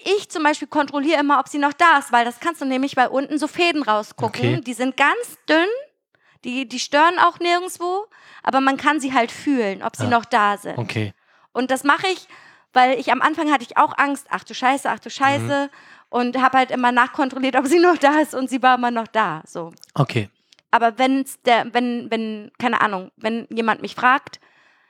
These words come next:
Speaker 1: welche Verhütungsmethode würdest du am liebsten wollen, dann würde ich sagen, Vasektomie. <laughs> Sorry. Also, weil das einfach, es kostet übrigens genauso viel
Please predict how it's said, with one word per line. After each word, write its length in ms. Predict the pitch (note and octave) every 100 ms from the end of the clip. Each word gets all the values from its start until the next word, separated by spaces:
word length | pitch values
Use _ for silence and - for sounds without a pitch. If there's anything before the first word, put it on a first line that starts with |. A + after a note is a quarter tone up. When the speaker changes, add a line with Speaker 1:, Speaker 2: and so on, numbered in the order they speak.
| _
Speaker 1:
welche 380 | - A#3+ C4+ A#3
Verhütungsmethode 1400 | - A3+ A#3+ C4+ C4 C4 - A#3+ A3+ C4+ C4 B3+ B3+ B3
würdest 280 | G#3 A3+ -
du 340 | B3+ B3+ B3 B3 -
am 120 | A3+
liebsten 340 | A#3 - G#3
wollen, 400 | G#3 B3 C4 C4+ -
dann 220 | G#3+ G#3
würde 120 | A3
ich 80 | G#3+
sagen, 380 | A3 G#3+ G#3+ F#3+
Vasektomie. 600 | F#3 F3+ - E3 D3+ D3+ _
<laughs> 680 | - - - - - - -
Sorry. 460 | - E4 D4+ D#4+ G3 - - - F4 E4+ D4+ C#4+ C#4+ A#3
Also, 240 | B3 C4 C#4+ B3+
weil 240 | C4+ C#4
das 200 | C4 C#4
einfach, 260 | - C4+ C4+ - C4
es 140 | C4 -
kostet 380 | F4 A#4 -
übrigens 480 | D#4 E4+ D#4+ D#4+ D4+
genauso 380 | D4 C#4+ F4 G4
viel 400 | - E4+ F#4 G4